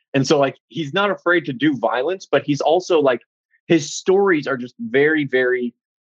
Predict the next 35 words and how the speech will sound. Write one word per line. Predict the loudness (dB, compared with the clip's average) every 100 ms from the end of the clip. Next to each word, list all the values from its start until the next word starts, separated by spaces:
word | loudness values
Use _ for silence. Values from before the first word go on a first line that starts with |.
| -4
um, | -2 0 -2 -6 _ _ _ _ _ _ _ _ _ _ 0
I |
don't | 2
know, | 2 0
emotive. | -2 2 2 0 -6 -12 _ _
That's | -10 -8
the | -2
best | -2 0
way | 0
that | 2
I | 2 0
can, | -6 -8 -14 _ 0
they, | 2 2
they | 0
get | 2 0
to | -2
the | -8
pathos | -4 -4 -2 0 0 -2
and | -10
stuff | -4 -2 -2
like | -2 -2
that. | -2 0
They | -2
tug | -2 -2
at | -2
the | 0
heartstrings. | 0 -2 -2 -2 -2 -6 -10 _ _ _ _
Um, | -2 -2 0
I | 0
love | 2 2 2 -2
the | -10
story | -10 -8 -4 -2 -2
of | -4 -6
this | -10 -6
movie. | -4 -2 -2 -2